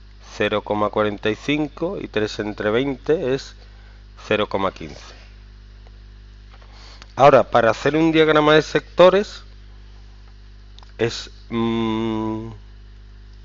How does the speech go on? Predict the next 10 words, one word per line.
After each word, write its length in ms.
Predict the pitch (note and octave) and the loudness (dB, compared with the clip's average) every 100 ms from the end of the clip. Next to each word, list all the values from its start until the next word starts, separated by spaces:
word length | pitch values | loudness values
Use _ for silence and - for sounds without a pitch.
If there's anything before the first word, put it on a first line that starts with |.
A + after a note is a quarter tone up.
| - - - - - - - - - - - - - - - - - | -20 -20 -20 -20 -20 -20 -20 -20 -20 -20 -20 -20 -20 -20 -20 -20 -8
los 180 | A2 G#2+ | -4 -4
quesitos 600 | - - - C3+ D3 B2+ | -4 -8 -6 -2 -2 -2
de 80 | B2+ | -4
toda 240 | A#2+ A#2+ A2+ | 0 2 4
la 80 | |
vida, 340 | G#2 E2 C#2 - - - | 2 -4 -10 -18 -20 -4
¿vale? 260 | G#2+ E3+ - - - - - - - - - - | 0 0 -2 -14 -20 -20 -20 -20 -20 -20 -20 -8
¿Cómo 200 | A2 A#2 | -2 2
lo 140 | A#2+ | 4
hago? 260 | F#2 D#2+ | 4 2